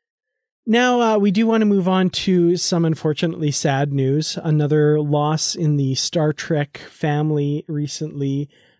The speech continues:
Uh, Star Trek archivist Richard Arnold recently died at age sixty-six. Uh, so he was Gene Roddenberry's assistant. He became a consultant and archivist for the Star Trek properties.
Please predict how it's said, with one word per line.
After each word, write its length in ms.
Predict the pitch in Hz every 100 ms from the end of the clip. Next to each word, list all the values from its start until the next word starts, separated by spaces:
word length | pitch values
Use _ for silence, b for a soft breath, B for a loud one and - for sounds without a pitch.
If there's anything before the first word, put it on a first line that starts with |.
| -
Uh, 180 | 123
Star 300 | 139 - 185
Trek 240 | 185 196 165 -
archivist 800 | 190 214 - 160 151 190 - -
Richard 480 | 156 170 - 180 160 -
Arnold 560 | 139 151 135 131 139 -
recently 560 | 147 139 - 143 139
died 460 | 131 127 120 127 135
at 200 | 139 131
age 340 | 151 135 131 -
sixty-six. 1300 | - 160 - - 127 - - 151 120 - - - -
Uh, 220 | - 135 139
so 380 | - - 175
he 300 | 165 - 214 233
was 420 | 226 208 185 156
Gene 240 | - 180
Roddenberry's 540 | 175 160 165 160 156 143
assistant. 800 | 135 - 165 - - 151 170 - b b b b
He 100 | 170
became 300 | 156 - 151
a 60 |
consultant 720 | 139 147 - - 147 143 160 151
and 280 | - 139 139
archivist 640 | 147 151 - 139 135 139
for 420 | - 147 143 143 - 175 -
the 180 | 143 143
Star 280 | - 151 135
Trek 240 | - -
properties. 640 | - 127 123 127 127 170